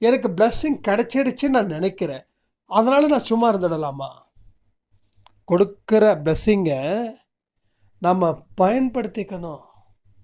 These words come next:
அது பயன்படுத்தினாதான் அந்த பிளெஸ்ஸிங் வந்து உங்களுக்கு வெற்றியை கொடுக்கும். நீங்க பாட்டுக்கு உங்களுக்கு கிடைச்சிருக்கேன்னு சொல்லி எடுத்து வச்சுக்கிட்டீங்கன்னா, அதை பயன்படுத்தாம இருந்தா,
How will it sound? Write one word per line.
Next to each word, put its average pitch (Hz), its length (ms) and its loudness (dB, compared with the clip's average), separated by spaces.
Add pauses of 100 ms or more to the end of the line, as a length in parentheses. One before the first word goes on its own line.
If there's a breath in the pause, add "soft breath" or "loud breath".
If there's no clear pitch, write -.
(640)
அது 170 180 -2 (100)
பயன்படுத்தினாதான் 240 1400 0
அந்த 180 240 -2
பிளெஸ்ஸிங் 185 580 -2
வந்து 196 360 -8
உங்களுக்கு 202 440 -4
வெற்றியை 233 460 -4
கொடுக்கும். 147 460 -12 (2250)
நீங்க 220 160 4
பாட்டுக்கு 262 340 0
உங்களுக்கு 247 220 -2
கிடைச்சிருக்கேன்னு 233 680 -2
சொல்லி 226 180 -2
எடுத்து 214 280 0
வச்சுக்கிட்டீங்கன்னா, 165 720 -6 (480 soft breath)
அதை 214 240 2
பயன்படுத்தாம 226 880 0
இருந்தா, 139 380 -8